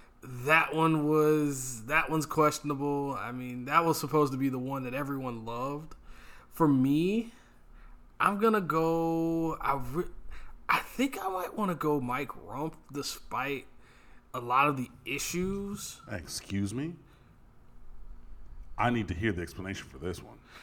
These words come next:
Speaker 1: Simply put, you're, for me, um, defensively, our secondary, outside of D J Ivey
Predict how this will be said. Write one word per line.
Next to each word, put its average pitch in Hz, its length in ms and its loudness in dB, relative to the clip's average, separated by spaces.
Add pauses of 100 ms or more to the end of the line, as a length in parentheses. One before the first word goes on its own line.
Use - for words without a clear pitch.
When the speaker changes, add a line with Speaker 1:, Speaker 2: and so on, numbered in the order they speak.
(200)
Speaker 1:
Simply 262 580 2
put, - 460 0 (880)
you're, 196 520 12 (220)
for 185 180 4
me, 226 500 2 (960)
um, 147 840 12 (600)
defensively, 175 840 4 (1600)
our 202 160 12
secondary, 151 760 6
outside 185 400 8
of 143 100 2
D 139 140 2
J 143 180 2
Ivey 135 480 -2